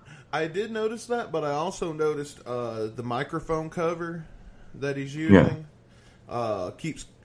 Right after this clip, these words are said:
Speaker 1: uh, appearing and disappearing.
Speaker 2: Yeah, I think it's, I think I saw, like, at one time it was, like, red, and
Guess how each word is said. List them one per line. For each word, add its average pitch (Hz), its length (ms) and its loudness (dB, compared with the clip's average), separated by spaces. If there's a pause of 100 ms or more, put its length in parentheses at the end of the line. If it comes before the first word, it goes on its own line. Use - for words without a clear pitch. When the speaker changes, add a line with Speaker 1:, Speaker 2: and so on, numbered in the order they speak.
Speaker 1:
uh, 120 520 2
appearing 143 520 8
and 120 80 -4
disappearing. 120 560 -4 (560)
Speaker 2:
Yeah, 80 300 12
I 87 40 12
think 110 140 12
it's, - 320 6 (140)
I 82 80 4
think 135 160 8
I 101 60 12
saw, 104 240 12
like, 90 200 12
at 87 100 6
one 98 200 12
time 95 240 10
it - 20 10
was, 71 100 6
like, 60 200 6
red, 85 260 12
and 117 120 -4